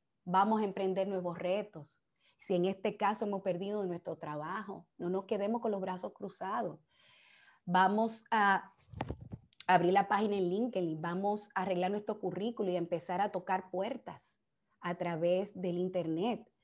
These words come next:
Vamos, eh, por ejemplo, a crear tiendas virtuales, vamos a vender ropa, vamos a vender cables, vamos,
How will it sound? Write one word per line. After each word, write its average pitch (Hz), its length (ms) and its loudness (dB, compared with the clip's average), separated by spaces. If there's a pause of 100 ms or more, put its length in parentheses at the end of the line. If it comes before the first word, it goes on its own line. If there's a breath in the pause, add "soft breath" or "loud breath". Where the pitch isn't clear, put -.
(420 loud breath)
Vamos, 208 640 2 (400 soft breath)
eh, 185 640 2
por 202 100 0
ejemplo, 196 1000 2
a 180 240 0
crear 196 800 2 (1120)
tiendas 214 460 2
virtuales, 175 760 -2 (240)
vamos 180 300 -2
a 202 80 2
vender 175 340 0
ropa, 180 400 0
vamos 185 300 0
a 196 40 -2
vender 185 420 0 (340 loud breath)
cables, 196 480 2
vamos, 202 500 -2